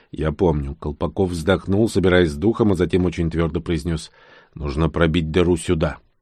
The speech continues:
"В шахту?" изумился лейтенант. "Да". "С улицы?" "Да". Следующую фразу можно было не произносить, но Зябликов не удержался.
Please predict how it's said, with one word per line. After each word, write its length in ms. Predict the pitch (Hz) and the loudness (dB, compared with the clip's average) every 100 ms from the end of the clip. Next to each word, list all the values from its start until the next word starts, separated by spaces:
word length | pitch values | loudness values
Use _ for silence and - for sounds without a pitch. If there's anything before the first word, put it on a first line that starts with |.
| _ _ _ - | _ _ _ -10
"В 100 | - | -4
шахту?" 640 | - 107 185 - - 233 - | 4 6 6 8 6 6 2
изумился 500 | 95 82 80 - - | -8 -6 -6 -8 -16
лейтенант. 520 | 92 - 82 71 - _ _ _ _ | -14 -12 -10 -12 -16 _ _ _ _
"Да". 280 | 76 78 - _ _ _ _ _ _ | 2 2 2 _ _ _ _ _ _
"С 180 | - - | -4 4
улицы?" 460 | 190 247 - - - | 8 6 4 -8 -8
"Да". 560 | - 69 78 78 78 76 _ _ _ _ _ _ _ _ _ - | -14 -6 0 2 0 -2 _ _ _ _ _ _ _ _ _ -16
Следующую 540 | - 147 196 220 233 | 4 8 8 8 8
фразу 300 | 226 220 202 | 10 10 10
можно 320 | 185 175 170 | 10 10 10
было 200 | 143 135 | 10 10
не 120 | 131 127 | 10 8
произносить, 600 | 127 110 123 113 165 123 | 6 6 4 4 0 2
но 100 | 95 | 4
Зябликов 500 | 98 95 98 110 104 | 6 4 2 -2 0
не 80 | |
удержался. 640 | 92 98 82 82 76 - | 0 0 0 -2 -2 -6